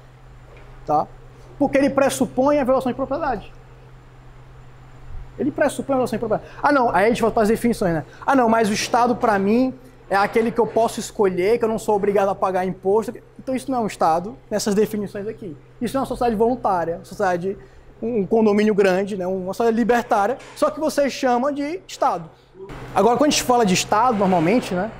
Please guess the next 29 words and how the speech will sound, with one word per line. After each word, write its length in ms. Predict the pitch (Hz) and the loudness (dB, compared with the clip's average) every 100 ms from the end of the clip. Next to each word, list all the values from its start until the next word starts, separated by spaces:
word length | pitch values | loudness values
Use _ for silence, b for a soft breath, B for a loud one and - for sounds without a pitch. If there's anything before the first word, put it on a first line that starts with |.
| - | -10
a 80 | 208 | -8
gente 120 | - | -2
quer 120 | 254 | 0
dizer 460 | 247 208 226 262 508 | 2 2 2 2 2
um, 200 | 285 277 - | 0 -2 -2
um 100 | 220 | 0
monopólio 540 | 220 240 220 247 254 | 2 2 0 0 2
da 60 | 220 | 2
jurisdição, 440 | 160 - 160 123 | 0 -4 -6 -6
né? 120 | 123 160 - - | -8 -14 -14 -4
Aquele 240 | 175 233 | -2 0
que 60 | 226 | 0
tem 80 | 247 | 0
o 40 | |
monopólio 440 | 226 220 202 233 233 | 2 0 0 -2 0
da 100 | 214 | -2
violência, 560 | 208 190 156 135 - - - | 0 0 -2 -6 -12 -18 -10
que 80 | - | -4
agride 400 | 185 170 240 214 | -2 0 0 0
as 100 | 202 | -4
pessoas, 640 | - 165 - 156 170 - - | -6 -8 -6 -6 -8 -12 -8
inicia 320 | 185 180 254 | -6 -2 -2
violência 480 | 208 214 185 208 240 | 2 2 2 -2 -6
injustificadamente, 1120 | 247 269 - 247 262 262 254 330 190 - - - - - | -6 -6 -8 -10 -6 -6 -6 -8 -10 -10 -18 -18 -10 -4
pra 120 | 202 | 0
roubar 580 | 196 226 196 208 269 392 | 2 2 4 2 0 -4
os 160 | 254 220 | -2 -2
outros, 400 | 190 - - - - | -2 -6 -20 -20 -12
tá? 120 | 165 | -10